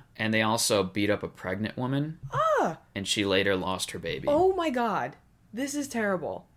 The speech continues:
Speaker 1: And after they got the money they wanted, they just disappeared as fast as they came.
Speaker 2: That's so bad on so many levels.
Speaker 1: If you had any sympathy,
Speaker 2: Yeah,
Speaker 1: which
Speaker 2: no,
Speaker 1: you
Speaker 2: it's
Speaker 1: shouldn't
Speaker 2: gone.
Speaker 1: have,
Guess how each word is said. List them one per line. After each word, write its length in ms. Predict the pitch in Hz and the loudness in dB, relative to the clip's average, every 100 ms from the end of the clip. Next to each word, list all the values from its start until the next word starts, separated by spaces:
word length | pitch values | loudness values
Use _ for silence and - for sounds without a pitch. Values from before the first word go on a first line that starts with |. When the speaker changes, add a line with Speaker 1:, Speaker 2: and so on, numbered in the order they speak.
| _ _ - - | _ _ -20 -4
Speaker 1:
And 320 | 107 107 104 104 | 2 4 2 2
after 260 | 107 110 117 | 0 2 0
they 120 | 107 | 2
got 160 | 107 | 2
the 60 | 101 | 2
money 300 | 101 104 113 | -2 -2 -2
they 140 | 113 | 0
wanted, 380 | 117 117 120 123 | -2 -2 -2 -2
they 100 | 107 | -2
just 220 | 95 95 | -2 -4
disappeared 480 | - 92 90 95 92 | -2 -4 -4 -2 -2
as 120 | 90 | -2
fast 300 | - 95 92 | -4 -4 -4
as 100 | 95 | -6
they 100 | 92 | -8
came. 420 | 87 - - 107 110 - _ _ _ _ _ | -10 -8 -8 -8 -12 -18 _ _ _ _ _
Speaker 2:
That's 580 | - 233 240 233 - - - | -4 0 0 -2 -10 -12 -12
so 300 | - 226 226 | -2 4 4
bad 380 | 214 196 151 156 | 4 2 0 -2
on 160 | 160 | -6
so 280 | 156 - 196 | -6 -4 -2
many 220 | 190 175 | 0 -2
levels. 480 | 160 151 123 143 - - - _ - _ _ _ | -2 -4 -6 -10 -14 -20 -20 _ -20 _ _ _
Speaker 1:
If 160 | 120 110 | -4 -2
you 100 | 110 | -2
had 300 | 120 101 120 | 2 4 4
any 160 | 117 | 2
sympathy, 680 | 113 - 104 110 110 110 113 - - - - _ | 2 2 0 -2 0 -2 -2 -10 -20 -20 -20 _
Speaker 2:
Yeah, 300 | 220 196 123 - | -2 0 0 0
Speaker 1:
which 180 | 104 98 | 0 2
Speaker 2:
no, 60 | |
Speaker 1:
you 40 | 101 | 2
Speaker 2:
it's 80 | 101 | 4
Speaker 1:
shouldn't 300 | 123 107 92 | 4 4 0
Speaker 2:
gone. 80 | 87 | -4
Speaker 1:
have, 260 | 87 95 | -8 -12